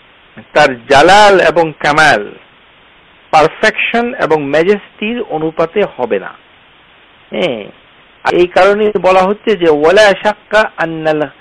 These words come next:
খালিক, আল্লাহ জাল্লা আলা, জাল্লা আলা ইলমান হাকিকিয়ান,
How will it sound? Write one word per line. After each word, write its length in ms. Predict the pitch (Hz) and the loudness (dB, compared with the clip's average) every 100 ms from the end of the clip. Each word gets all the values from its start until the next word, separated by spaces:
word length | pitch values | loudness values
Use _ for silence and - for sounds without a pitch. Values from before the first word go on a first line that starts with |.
| _ _ - | _ _ -10
খালিক, 540 | - 208 180 135 - - - | 2 4 4 2 -4 -14 -6
আল্লাহ 500 | 139 170 170 131 127 120 | -4 0 0 0 -6 0
জাল্লা 360 | 165 180 175 | 2 4 2
আলা, 440 | 147 131 151 233 285 _ _ _ - | 2 2 4 2 0 _ _ _ -2
জাল্লা 260 | 156 170 | 0 2
আলা 460 | 151 139 165 175 127 170 | 2 2 2 0 2 2
ইলমান 540 | 220 185 165 202 233 180 135 | 2 0 0 0 0 -8 -12
হাকিকিয়ান, 1040 | - 160 - 302 277 - 196 180 143 107 | -10 -10 -6 -6 -6 -4 -2 2 0 -2